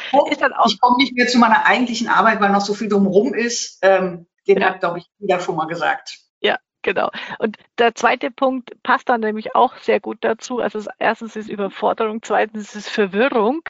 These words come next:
Speaker 2: Also womit fange ich an, wenn alles gleich wichtig erscheint? Okay, Eisenhower Matrix, ähm,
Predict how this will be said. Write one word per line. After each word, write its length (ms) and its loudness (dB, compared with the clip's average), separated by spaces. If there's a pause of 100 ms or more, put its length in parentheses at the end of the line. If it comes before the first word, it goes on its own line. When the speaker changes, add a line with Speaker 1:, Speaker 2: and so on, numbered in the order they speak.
(140)
Speaker 2:
Also 340 0 (360)
womit 400 2
fange 320 2
ich 160 0
an, 240 0
wenn 140 -2
alles 360 0 (140)
gleich 480 0
wichtig 420 -10
erscheint? 500 -2
Okay, 240 -2 (360)
Eisenhower 540 -2
Matrix, 580 -6
ähm, 340 -4